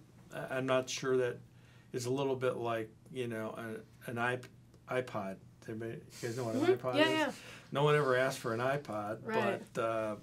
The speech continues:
Speaker 1: we're glad Apple came out with it and then
Speaker 2: Uh-huh.
Speaker 1: the iPhone to follow. Um, I, I think it was more of just knowing the marketplace and the fact that people, even though they were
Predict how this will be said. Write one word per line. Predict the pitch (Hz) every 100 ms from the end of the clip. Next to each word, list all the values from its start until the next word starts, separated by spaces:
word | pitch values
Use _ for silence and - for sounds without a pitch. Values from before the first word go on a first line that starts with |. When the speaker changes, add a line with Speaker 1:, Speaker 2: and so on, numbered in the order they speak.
| - - 117
Speaker 1:
we're | 123 127
glad | 117 123 117
Apple | 117 113 113
came | - 113
out | 120 131
with | 123 107
it | 110
and | 107
then | 110
Speaker 2:
Uh-huh. | 220
Speaker 1:
the | 110 113
iPhone | 110 120 110
to |
follow. | 110 117 120 123 104 - - - - - -
Um, | 123 123 117 120 120 -
I, | - - -
I | 135
think | 135 185 190
it | 208 180
was | 156 143 135 127 -
more | 139 135 135 131 123 - - - -
of | 135 123 117 113 110 - - - - - - - - - - - - - - 165
just | 143 151 147
knowing | 139 139 147 151
the | 123
marketplace | 117 117 123 139 139 - - - 117 113 -
and | - 120
the | 113
fact | - 120 127 -
that | 110 -
people, | - 156 156 139 135 123 - - - - - - -
even | 160 165 156
though | 147 139
they | 131 123
were | 120 117